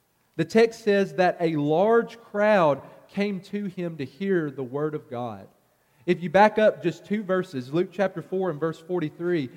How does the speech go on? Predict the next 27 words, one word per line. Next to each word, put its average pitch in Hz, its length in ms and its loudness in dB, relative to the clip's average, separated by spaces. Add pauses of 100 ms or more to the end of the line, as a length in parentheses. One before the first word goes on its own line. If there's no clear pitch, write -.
(260)
Jesus 196 380 -2
says, 175 300 2
"I 156 80 2
must 196 340 -2
preach 220 380 -4
the 175 80 -4
good 170 300 0
news 185 320 -2
of 156 80 -6
the 151 60 -4
kingdom 185 440 -8
of - 120 -10
God 175 360 2 (300)
to 202 80 2
the 175 200 2
other 220 200 4
towns 190 420 -4
as 123 100 -8
well, 170 440 2 (260)
for 185 280 2
I 190 280 8
was 175 260 0
sent 208 340 -4 (100)
for 170 120 -6
this 180 260 -2
purpose." 156 560 -8 (240)
Why 240 440 8